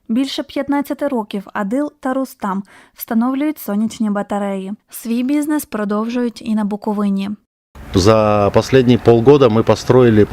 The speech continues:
Speaker 2: двадцать две станции, двадцать две станции уже по западному региону. Это Ивано-Франковская область, Тернопольская, Хмельницкая. Э, и щас еще планируется в Закарпатье.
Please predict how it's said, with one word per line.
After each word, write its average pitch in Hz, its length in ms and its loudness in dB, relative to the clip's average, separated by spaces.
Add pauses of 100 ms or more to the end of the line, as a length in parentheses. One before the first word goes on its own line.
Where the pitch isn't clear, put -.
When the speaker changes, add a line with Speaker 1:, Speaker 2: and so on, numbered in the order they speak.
Speaker 2:
двадцать 127 360 2
две 117 140 4
станции, 135 540 2
двадцать 98 320 2
две 95 100 4
станции 131 440 2 (380)
уже 110 320 4
по 98 460 2
западному 95 540 2
региону. 87 420 2
Это 101 260 4 (120)
Ивано-Франковская 113 840 4
область, 110 400 4 (200)
Тернопольская, 113 760 4 (440)
Хмельницкая. 127 840 4 (960)
Э, 113 380 4 (100)
и 139 260 6 (280)
щас 147 260 2
еще 120 180 2
планируется 113 500 2
в 90 40 2
Закарпатье. 87 560 0